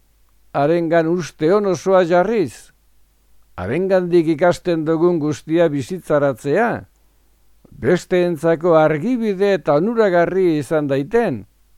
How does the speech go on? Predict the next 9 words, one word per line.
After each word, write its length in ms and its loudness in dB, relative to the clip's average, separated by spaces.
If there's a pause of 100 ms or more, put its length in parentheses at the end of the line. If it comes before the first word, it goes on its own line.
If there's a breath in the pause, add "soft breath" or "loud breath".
(500)
Ala 500 -6
bai. 460 0 (1600)
Holan 280 2
bizi 260 -6
dugu 320 0
gure 240 0
sinistun 500 -6
izatea? 520 -4 (2000)
Erratuta 800 0